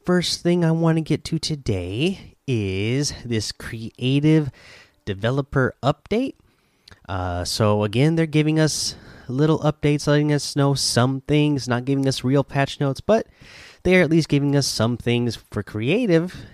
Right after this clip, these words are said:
uh, now. So let's go ahead and read this. Uh, it says,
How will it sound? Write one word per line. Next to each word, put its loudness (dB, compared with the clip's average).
uh, 0
now. 0
So -4
let's -2
go 0
ahead 2
and -2
read -6
this. 2
Uh, 0
it -10
says, 0